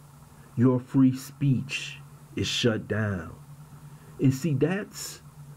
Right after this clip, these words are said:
what the progressives, Democrats, and the liberals want. They want to shut down free speech. But that's what America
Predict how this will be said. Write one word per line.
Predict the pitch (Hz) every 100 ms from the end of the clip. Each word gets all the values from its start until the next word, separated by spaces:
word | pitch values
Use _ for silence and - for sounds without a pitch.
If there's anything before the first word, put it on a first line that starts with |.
| - -
what | 123 117
the |
progressives, | - 104 95 107 120 120 127 120 120 - -
Democrats, | 113 113 110 - 113 95 -
and | 87
the | 80
liberals | 104 113 117 67 53 - - - - - - -
want. | 101 117 101 - - - - - - - - - - - -
They | 107 113 131 151
want | 151 143 113 - -
to | -
shut | - 127 107 -
down | 110 113 101 87 - -
free | - 117 107
speech. | 95 - - 151 - - - - - - - - - - - - - - - -
But | 123 113
that's | 131 131 - - - - - -
what | 117
America | 104 107 120 117 107 - 92